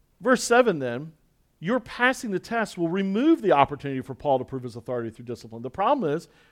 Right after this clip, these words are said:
Paul writes this letter, he's, he's already sent Titus once. Uh, somebody else is carrying this letter to him, to them. Well, what if they repent? What if suddenly they get this letter and they repent, and one of the evidences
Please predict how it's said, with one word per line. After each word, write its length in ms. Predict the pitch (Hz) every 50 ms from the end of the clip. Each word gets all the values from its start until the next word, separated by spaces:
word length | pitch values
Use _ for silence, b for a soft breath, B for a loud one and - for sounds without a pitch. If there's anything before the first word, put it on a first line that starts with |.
| b
Paul 180 | b - 220 240
writes 260 | 208 214 196 185 -
this 140 | 175 147 -
letter, 280 | 170 185 214 214 170 156
he's, 280 | 143 135 - - - 190
he's 160 | 170 143 139
already 180 | 175 208 202 180
sent 220 | - - 160 156
Titus 400 | - - 185 175 160 151 143 -
once. 420 | 139 127 120 123 151 - - - _ _ _ _ _ _ _ _ _ - -
Uh, 260 | 151 147 156 175 165 156 156 165
somebody 320 | 156 - - 208 214 196 185
else 160 | 185 170 185
is 80 | 156 -
carrying 320 | - 190 170 160 147 147
this 200 | 151 160 147 -
letter 220 | 160 139 127 127
to 200 | - - 131 123
him, 140 | 120 139 165 - _ _ _ _ _ -
to 140 | - 156
them. 180 | 139 139 143 160 - b b b b b
Well, 120 | 190 190
what 120 | 202 233 285
if 120 | 302 -
they 120 | - 202 190
repent? 480 | 202 196 - - 233 311 247 170 156
What 160 | 165 180 214
if 100 | 233 202
suddenly 440 | - - 208 202 190 196 202 208 220
they 120 | 202 175 156
get 180 | 147 190 190
this 200 | - 202 - -
letter 260 | 185 160 156 185 196
and 140 | 196 180 160
they 80 | 160 160
repent, 420 | 156 151 - - 175 190 202 220
and 140 | 214 175 160
one 140 | 175 185 180
of 40 | 165
the 120 | 170 170
evidences 580 | 170 160 156 170 160 170 160 - 180 175 156